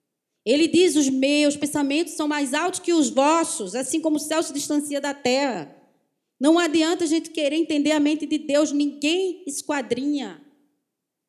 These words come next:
a mente, o coração de Deus, ninguém. Ele é que esquadrinha o nosso. Glória a Deus por isso.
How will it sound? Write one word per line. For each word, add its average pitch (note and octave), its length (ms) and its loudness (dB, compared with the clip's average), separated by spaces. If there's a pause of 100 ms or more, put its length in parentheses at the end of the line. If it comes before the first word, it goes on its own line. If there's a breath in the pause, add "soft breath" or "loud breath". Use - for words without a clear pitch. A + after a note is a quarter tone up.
(120)
a G3 120 -4
mente, B3+ 400 -2
o - 20 -14
coração G#3 460 -4
de F#3+ 100 -16
Deus, G#3+ 180 4
ninguém. C4 760 -4 (1200)
Ele F4 280 2
é - 20 -2
que D#4+ 120 -2
esquadrinha A#3+ 460 0
o A3 40 2
nosso. G3+ 580 -4 (960)
Glória A3+ 300 0
a - 20 -2
Deus G#3 260 -2
por G3+ 220 -4
isso. E3 400 -12